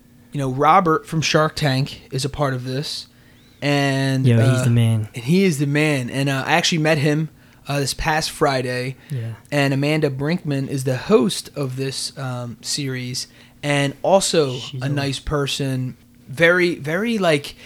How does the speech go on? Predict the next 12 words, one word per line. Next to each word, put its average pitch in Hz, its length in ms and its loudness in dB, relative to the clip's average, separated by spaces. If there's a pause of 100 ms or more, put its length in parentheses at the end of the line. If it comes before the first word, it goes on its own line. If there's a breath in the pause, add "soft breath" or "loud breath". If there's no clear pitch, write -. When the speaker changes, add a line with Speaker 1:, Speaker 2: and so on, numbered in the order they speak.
(160 loud breath)
Speaker 1:
they 170 100 4
gave 190 340 2
you, 240 120 2
both 185 400 2
of 147 140 2
them 135 260 -2
gave 156 240 0
you, 165 100 -2
like, 143 240 -4
this, - 460 0 (560 soft breath)
they're, 160 240 -2
they're 143 480 -2